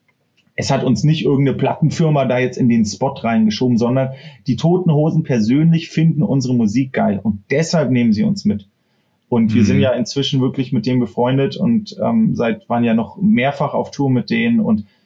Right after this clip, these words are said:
Speaker 1: das war für uns natürlich ein ganz besonderer Moment. Eine Band, die uns so beeinflusst hat, das war eine meiner allerersten Punkrock-Platten, die ich in die Hand bekommen hab und plötzlich stehst du mit denen auf einer Bühne, das war für uns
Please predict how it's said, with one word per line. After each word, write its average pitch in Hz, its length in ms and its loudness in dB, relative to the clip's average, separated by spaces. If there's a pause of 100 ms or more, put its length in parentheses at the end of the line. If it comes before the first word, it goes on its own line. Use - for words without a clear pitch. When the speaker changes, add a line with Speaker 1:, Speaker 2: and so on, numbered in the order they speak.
(180)
Speaker 1:
das 110 220 -4
war 117 100 0
für 139 160 -2
uns 135 200 0
natürlich 123 320 -2
ein 113 80 2
ganz 120 200 -2
besonderer 120 420 0
Moment. 107 580 2
Eine 110 120 2
Band, 117 320 0
die 123 80 0
uns 113 200 0
so 131 140 0
beeinflusst 127 540 -2
hat, 120 140 -2
das 107 140 -4
war 101 100 -2
eine 131 180 0
meiner 123 380 -2
allerersten 143 560 -2
Punkrock-Platten, 131 680 -4
die 117 60 0
ich - 160 -8
in 117 200 2
die 117 80 0
Hand 131 200 -2
bekommen 123 320 -4
hab - 200 -6 (280)
und 123 120 -4
plötzlich - 560 -4
stehst - 360 -4
du 127 60 0
mit 113 160 -2
denen 117 120 0
auf 113 140 -4
einer 110 220 0
Bühne, 117 340 2
das 107 220 -4
war 107 100 -2
für 104 200 -6
uns 214 420 0